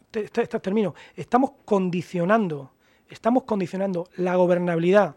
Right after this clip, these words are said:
y la estabilidad de la región de Murcia, la seriedad, el rigor, la responsabilidad y la certidumbre de la región de Murcia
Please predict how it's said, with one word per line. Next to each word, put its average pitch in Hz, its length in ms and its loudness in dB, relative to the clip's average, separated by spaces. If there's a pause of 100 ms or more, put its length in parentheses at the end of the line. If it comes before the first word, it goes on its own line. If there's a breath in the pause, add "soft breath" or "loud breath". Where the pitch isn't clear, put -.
(440 soft breath)
y 190 140 -4
la 196 100 2
estabilidad 180 800 2 (140)
de 170 120 -8
la 160 120 -6
región 208 300 -2
de 190 80 -2
Murcia, 208 340 2 (320 loud breath)
la 180 220 2
seriedad, 190 540 6 (960)
el 190 240 4
rigor, 170 480 6 (480 soft breath)
la 151 120 -10
responsabilidad 175 800 2 (340 soft breath)
y 220 120 2
la 208 160 6
certidumbre 202 720 0
de 175 60 0
la 170 100 -2
región 170 240 -8
de 165 60 -6
Murcia 175 380 -6